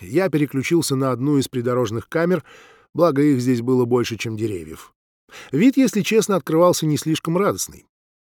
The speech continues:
Шоссе и пятиметровые заборы по бокам.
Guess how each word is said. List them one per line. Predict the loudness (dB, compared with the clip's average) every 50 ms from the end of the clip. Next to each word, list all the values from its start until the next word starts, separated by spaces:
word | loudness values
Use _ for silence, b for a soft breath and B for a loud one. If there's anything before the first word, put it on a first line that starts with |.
| _ _
Шоссе | -4 -2 0 0 0 -2 0 4 4 4 4 b b b b b b b b _ _
и | -4 -4
пятиметровые | -2 -2 -4 -4 -2 -2 0 0 0 2 4 4 4 6 6 4 4
заборы | 2 2 0 0 0 0 0 0
по | -2 -4
бокам. | -6 -6 -10 -12 -14 -18 -20 -20 -20